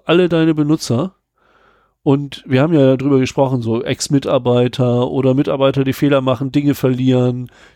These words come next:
Dinge geklaut werden, was auch immer, ähm, wo da das W lan-Passwort drinsteht. Ähm, du hast dieses Verzeichnis eh schon gepflegt. Wenn ein Mitarbeiter das Unternehmen verlässt, wird er in diesem Verzeichnis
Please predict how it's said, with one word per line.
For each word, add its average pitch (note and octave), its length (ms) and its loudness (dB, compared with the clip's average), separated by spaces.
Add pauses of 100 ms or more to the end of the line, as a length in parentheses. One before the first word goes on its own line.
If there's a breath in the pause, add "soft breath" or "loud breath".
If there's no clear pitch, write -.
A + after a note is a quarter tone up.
(100)
Dinge C3+ 220 2
geklaut C#3 540 0
werden, B2+ 540 0
was - 180 -4
auch C3 160 -8
immer, B2 420 0 (580 soft breath)
ähm, A#2+ 560 0
wo A#2+ 160 0
da A2+ 360 2
das A2+ 320 -4
W C3 60 0
lan-Passwort A#2+ 580 -2
drinsteht. A#2+ 640 -6 (540 soft breath)
Ähm, B2+ 360 0
du A2+ 160 2
hast - 280 -2
dieses C3 220 -2
Verzeichnis B2 480 -2
eh F3+ 180 -2
schon B2 220 -2
gepflegt. A2+ 640 -4 (420 soft breath)
Wenn B2+ 260 0
ein B2 260 0
Mitarbeiter B2+ 520 0
das A#2+ 140 -2
Unternehmen B2+ 420 -2
verlässt, C3 420 -2
wird C#3 160 0
er C#3+ 60 2
in A#2+ 80 -2
diesem C3+ 220 -8
Verzeichnis C3 720 -4